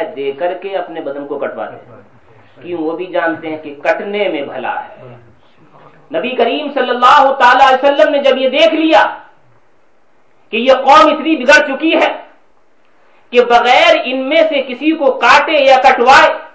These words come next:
یہ سدھریں گے نہیں، درست نہیں ہوں گے۔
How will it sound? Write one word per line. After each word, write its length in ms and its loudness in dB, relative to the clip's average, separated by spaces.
یہ 180 -2
سدھریں 680 0
گے 100 0
نہیں، 280 -2
درست 480 0
نہیں 160 4
ہوں 240 2
گے۔ 220 -4